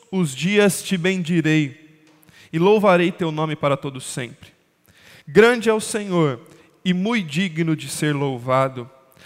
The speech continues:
Sua grandeza não tem limites. Uma geração contará a outra a grandiosidade dos teus feitos. Eles anunciarão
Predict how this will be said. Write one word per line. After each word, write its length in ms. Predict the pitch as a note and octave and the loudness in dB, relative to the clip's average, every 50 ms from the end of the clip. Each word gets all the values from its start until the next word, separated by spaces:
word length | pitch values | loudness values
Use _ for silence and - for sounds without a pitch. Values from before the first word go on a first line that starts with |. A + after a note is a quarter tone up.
| - - - - | -20 -20 -16 -2
Sua 180 | - - A#3 | 4 6 8
grandeza 640 | A3 A#3 A#3 A3 G3 F#3 A#3 B3 B3 A#3 F#3+ A3 G#3+ | 10 8 8 8 4 6 8 10 10 10 10 8 2
não 340 | G#3 G3+ G#3+ A3 A#3 A3+ A3+ | 2 4 4 4 4 4 0
tem 440 | - - - - G3+ G#3 G#3+ G#3 G#3 | -8 -10 -4 -2 -2 0 0 -2 -2
limites. 1080 | G3 G#3 F#3+ E3+ E3 F#3+ G3+ F3+ - - D3+ C3 - - - - - - - - _ _ _ _ _ _ _ _ _ _ _ _ _ _ _ _ _ - - _ | -2 -2 -2 -2 -2 -2 -2 -2 -2 -6 -6 -6 -4 -6 -6 -6 -6 -8 -12 -16 _ _ _ _ _ _ _ _ _ _ _ _ _ _ _ _ _ -20 -20 _
Uma 200 | D3+ E3 F3 E3+ | -4 -2 0 2
geração 680 | E3+ F#3+ F#3+ F3 E3 - - - - E3+ F3+ E3+ C#3+ A#2 - - - - - - _ _ | 2 4 4 4 2 0 -2 -2 0 0 0 -2 -6 -12 -16 -20 -20 -20 -20 -20 _ _
contará 640 | _ - D#3+ E3+ E3 - F3 D#3 D3+ D3 D#3 E3 E3 - | _ -12 -10 -10 -6 -2 0 2 2 2 2 0 -2 -4
a 140 | F3+ F3+ F3+ | -4 -2 -2
outra 500 | E3 D#3 E3+ E3+ E3+ - - - - - - _ _ _ _ | 0 0 -2 -2 -4 -6 -10 -14 -14 -14 -18 _ _ _ _
a 120 | D3+ D3 | -8 -8
grandiosidade 1400 | C#3 C3+ C3+ C#3 F3+ G3+ A3+ A#3 A3+ G#3+ F3 G3+ G#3 G3 E3+ D#3 D#3+ C#3+ D3 C#3+ D3 C#3+ C#3 C3 - B2+ A#2+ - _ _ _ | -8 -10 -2 0 0 2 2 -2 -6 -8 -4 -2 -2 -2 -2 -4 -4 -2 0 2 2 2 0 -4 -10 -16 -18 -18 _ _ _
dos 220 | - C3+ C3+ - - | -18 -16 -16 -16 -14
teus 540 | - - C#3 C#3 C#3 - - - - - _ _ - - - - - | -10 -8 -8 -8 -8 -12 -16 -20 -20 -20 _ _ -20 -20 -20 -14 -10
feitos. 680 | C#3 C3 B2+ A#2 - - - - - - - - - _ _ _ _ _ _ _ _ - - - - _ _ | -8 -8 -8 -10 -14 -20 -20 -20 -20 -20 -20 -20 -20 _ _ _ _ _ _ _ _ -20 -20 -20 -20 _ _
Eles 640 | - D#3 E3 F3 F3 F3+ D#3+ - - - - - _ | -2 0 0 0 0 -2 -4 -4 -6 -10 -12 -16 _
anunciarão 1000 | - D3 C#3+ C#3+ D3 D3+ E3+ F#3 - - G#3 F#3+ F3 E3 D3 C#3+ C#3 C3 A#2+ | -8 -8 -6 -6 -6 -8 -8 -8 -8 -4 -2 0 0 0 0 -2 -4 -6 -10